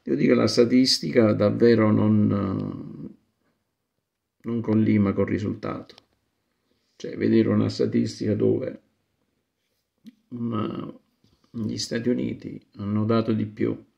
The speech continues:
in termini di tiri, di precisione, di passaggi, di calci d'angolo,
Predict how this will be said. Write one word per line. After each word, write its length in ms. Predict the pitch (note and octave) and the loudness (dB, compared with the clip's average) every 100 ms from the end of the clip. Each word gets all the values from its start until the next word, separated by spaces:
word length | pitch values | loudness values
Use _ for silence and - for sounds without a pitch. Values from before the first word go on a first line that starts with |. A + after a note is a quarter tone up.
| _ _ _ _ _ | _ _ _ _ _
in 140 | - E2 | -14 -4
termini 400 | G2+ G2+ G#2 G2 | -2 0 0 -2
di 140 | G2+ | -4
tiri, 480 | G#2 G2 G2 G2 G2 | -4 -4 -4 -4 -6
di 120 | - | -6
precisione, 800 | G2 F#2+ F#2 F#2 G2+ G#2 F#2+ G2 | -6 -6 -8 -10 -6 -6 -6 -6
di 100 | G2+ | -6
passaggi, 680 | F#2 F#2+ - F#2+ G2+ - A#2 | -6 -6 -8 -6 -8 -8 -8
di 140 | F2+ | -6
calci 340 | F2 F2+ - F#2+ | -6 -6 -6 -8
d'angolo, 840 | D#2+ E2 D#2+ - - - - - | -6 -6 -6 -8 -10 -10 -12 -14